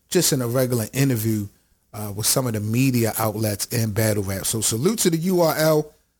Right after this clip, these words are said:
salute to Sue Surf. Make sure y'all check out Just Asking episode one, featuring New Jersey Twerk on the U R L app. I gotta kick out my money, man. I'm about to be part of the app gang this weekend, God damn it. Enough is enough.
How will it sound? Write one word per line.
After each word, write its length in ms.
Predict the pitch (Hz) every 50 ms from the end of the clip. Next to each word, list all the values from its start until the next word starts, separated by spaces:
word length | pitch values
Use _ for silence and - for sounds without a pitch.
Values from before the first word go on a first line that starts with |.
| _ -
salute 340 | - - 147 160 185 202 196
to 80 | 165
Sue 240 | 139 - - 180 170
Surf. 360 | 156 - - 170 151 147 -
Make 140 | 139 143 143
sure 140 | - - 143
y'all 140 | 139 139 135
check 280 | - - 156 139 -
out 140 | 143 131 120
Just 240 | 117 151 170 160 - - 156
Asking 420 | 147 151 151 143 - - 147 143
episode 520 | 143 139 143 139 - - 143 135 127 123
one, 360 | 127 156 170 170 170 165 165 165 _ _ _ _ _ _ _ _ _ _ -
featuring 480 | - - 214 196 - - 156 143 135
New 120 | 139 147 139
Jersey 380 | 127 147 143 143 131 123 123
Twerk 400 | 117 - - - 160 151 143 - - _ _ _ _ _ _ _ -
on 220 | 135 139 131 127
the 80 | 120 117
U 320 | 107 113 131 139 135 - -
R 200 | 123 123 123 -
L 280 | - 123 120 117 - -
app. 240 | - - 113 - - -
I 100 | - 135
gotta 240 | 131 - 160 131 113
kick 260 | - - - - -
out 140 | 127 107 104
my 120 | 113 110
money, 280 | 113 120 127 117 110 107
man. 200 | 104 110 123 170
I'm 40 | 180
about 200 | 226 220 220 196
to 40 |
be 120 | 185 180 160
part 280 | - - 202 196 190
of 80 | 175 165
the 180 | 156 - - 156
app 220 | 160 151 139 139
gang 240 | 135 151 143 139 135
this 200 | 135 123 - -
weekend, 320 | 151 139 - 135 127 113
God 200 | 127 123 113 107
damn 240 | - 127 127 127 127
it. 80 | 127 117
Enough 320 | 120 143 165 165 - -
is 140 | 123 101 113
enough. 640 | 104 101 113 127 139 139 131 - - - - - -